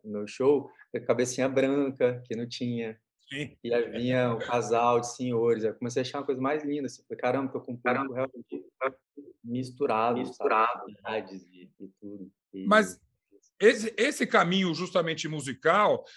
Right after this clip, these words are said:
Speaker 2: você tá me dizendo, então, que ele foi muito espontâneo, não tinha nada muito planejado.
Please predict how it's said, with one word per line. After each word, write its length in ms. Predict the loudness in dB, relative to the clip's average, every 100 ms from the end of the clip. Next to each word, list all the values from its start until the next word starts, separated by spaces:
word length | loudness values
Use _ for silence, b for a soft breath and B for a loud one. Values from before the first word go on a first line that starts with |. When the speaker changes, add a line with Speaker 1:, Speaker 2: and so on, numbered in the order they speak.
| B -8
Speaker 2:
você 140 | 2
tá 160 | 4 6
me 100 | 4
dizendo, 320 | 0 0 0
então, 260 | 2 2
que 80 | 2
ele 140 | 0 -2
foi 560 | 0 4 4 2 -2 -14 _ -4
muito 720 | 2 2 2 2 2 2 b b b _ _ _
espontâneo, 800 | -8 -8 -2 -2 6 8 8 4
não 140 | -2 -6
tinha 280 | -2 0
nada 240 | 2 2 0
muito 320 | -2 -4 -6
planejado. 960 | 2 2 4 -2 2 6 6 4 -2